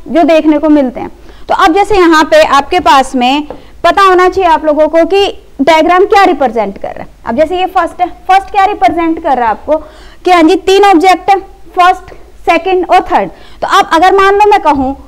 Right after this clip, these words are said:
कि सारे के सारे अपने पास में statement आ जाती है all A are B।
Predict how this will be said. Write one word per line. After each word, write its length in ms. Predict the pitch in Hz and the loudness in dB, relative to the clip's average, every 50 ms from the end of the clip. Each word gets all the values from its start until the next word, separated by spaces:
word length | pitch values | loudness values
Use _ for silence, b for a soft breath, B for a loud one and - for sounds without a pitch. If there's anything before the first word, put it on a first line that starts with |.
| - - - | -14 -4 0
कि 140 | 381 415 339 - - - - | 0 0 0 -2 -8 -18 -20
सारे 360 | - - 302 269 269 285 339 | -8 -4 0 0 2 2 0
के 120 | 339 415 427 | 0 -2 -4
सारे 320 | 427 415 311 247 226 185 - - - - - - - - - - - | -2 0 0 2 2 0 -4 -8 -16 -20 -20 -20 -20 -20 -18 -18 -14
अपने 220 | - - 302 302 | -8 -6 -4 -2
पास 240 | 294 302 302 302 320 | -2 -2 -2 0 -2
में 80 | 330 | -4
statement 520 | 330 - - 277 262 269 277 277 285 285 - | -4 0 0 0 2 2 -2 -4 -4 -2 -4
आ 80 | 262 | -4
जाती 300 | 233 233 202 196 - 262 | -2 -4 -6 -6 -2 0
है 80 | 285 311 302 B B B B B B - 254 | 0 0 -2 B B B B B B -2 0
all 360 | 294 311 330 339 359 381 381 - - - | 2 4 4 4 4 2 0 -2 -2 0
A 120 | 285 302 320 320 - - 311 | 2 2 4 2 0 0 0
are 200 | 320 330 330 302 339 | 0 0 0 0 -2
B। 140 | 403 339 | -4 -4